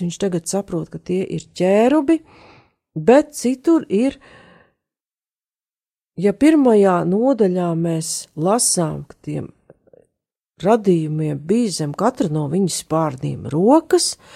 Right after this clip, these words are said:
tad šeit jau ir pateikts tā attālinātāk.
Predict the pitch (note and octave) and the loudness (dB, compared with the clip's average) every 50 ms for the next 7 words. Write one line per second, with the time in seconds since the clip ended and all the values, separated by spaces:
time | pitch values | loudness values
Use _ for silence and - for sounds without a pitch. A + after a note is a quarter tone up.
0 | - - - - _ - A3 G#3+ G#3+ - - - - C#4+ D#4 E4+ F#4 F#4 F4 F4+ | -20 -20 -20 -14 _ 0 2 2 2 0 -2 2 4 6 6 8 6 6 4 2
1 | - C4+ C#4 D4 D#4 D4 C#4+ C4+ D4+ D4+ D4+ - D4+ D#4+ D#4+ D#4+ - D4 C#4 C4+ | 2 4 6 6 6 4 2 0 0 0 2 2 4 4 4 4 4 4 4 4
2 | C4 - - - - - C4+ C4 B3+ A#3+ - - - - - - - - C#4+ C#4+ | 4 0 -6 -12 -2 0 2 2 2 2 0 -6 -18 -20 -20 -4 0 0 0 0
3 | F#3+ - G3 E3 D#3+ E3 E3+ E3 E3+ E3+ E3+ E3 E3 - E3 D#3+ D3+ D#3 - - | 0 -2 -4 -2 -2 -2 -2 -2 -2 -2 -4 -4 -6 -8 -8 -8 -8 -10 -14 -20